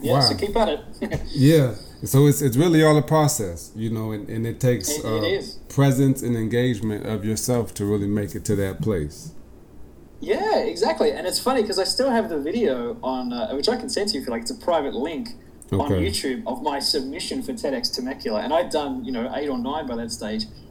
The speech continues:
Speaker 1: And you can see in the video, I'm kinda like, "I wanna w-, I wanna speak at your event. It's gonna be great. This is the topic."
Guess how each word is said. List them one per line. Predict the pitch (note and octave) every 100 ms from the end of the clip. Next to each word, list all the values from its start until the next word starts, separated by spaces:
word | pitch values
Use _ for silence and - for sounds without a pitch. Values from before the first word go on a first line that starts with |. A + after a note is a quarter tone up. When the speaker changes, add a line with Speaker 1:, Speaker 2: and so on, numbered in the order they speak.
| -
Speaker 1:
And | D3
you | G#3
can | A#3+
see | A3 F3 D#3+
in |
the | C#3
video, | C3 E3+ D3+ B2+
I'm | B2
kinda | D3+ C3
like, | B2+ B2
"I | F3+
wanna | F#3 G3+ F3
w-, | D3+ - E3
I |
wanna | F#3 D#3+
speak | - F#3+ D#3+
at |
your | F3 E3+ C#3+
event. | D3+ F#3+ F3+ -
It's | -
gonna | F3
be | D3
great. | B2 D#3 F#3 F#3 F#3
This | - -
is |
the | -
topic." | - G3+ F#3+ F#3 F3